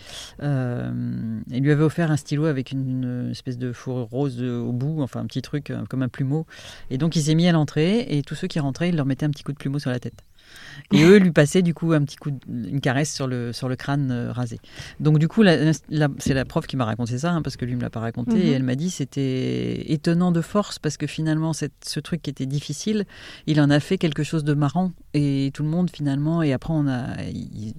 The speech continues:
Speaker 1: il, il, et il répondait d'ailleurs, euh, j'ai eu énormément de, au moment de son décès, c'était assez émouvant, parce qu'il y avait tous ses copains qui ont fait des, écrit des mots, et,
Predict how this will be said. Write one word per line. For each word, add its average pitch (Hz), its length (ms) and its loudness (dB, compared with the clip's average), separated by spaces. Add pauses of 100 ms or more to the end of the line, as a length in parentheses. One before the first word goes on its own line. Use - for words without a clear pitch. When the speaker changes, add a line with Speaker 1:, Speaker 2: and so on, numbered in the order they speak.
(120)
Speaker 1:
il, 101 220 -6
il, 117 260 -4
et 123 60 4
il 123 80 2
répondait 147 460 2
d'ailleurs, 127 300 2
euh, 120 180 -4 (420)
j'ai 123 180 -4
eu 127 140 0
énormément 151 520 4
de, 123 440 -2
au - 20 -6
moment 123 200 -2
de 120 60 -6
son 127 100 -6
décès, 135 260 -4
c'était 123 340 -6
assez 127 220 -8
émouvant, 135 560 -2
parce 127 160 -6
qu'il 123 100 -8
y - 20 -6
avait 127 60 -6
tous - 140 -14
ses - 120 -10
copains 143 280 -4
qui 143 160 -10
ont 131 340 -4 (240)
fait - 160 -4
des, 139 120 0
écrit - 280 -2
des 147 100 4
mots, 185 220 4 (480)
et, 143 480 2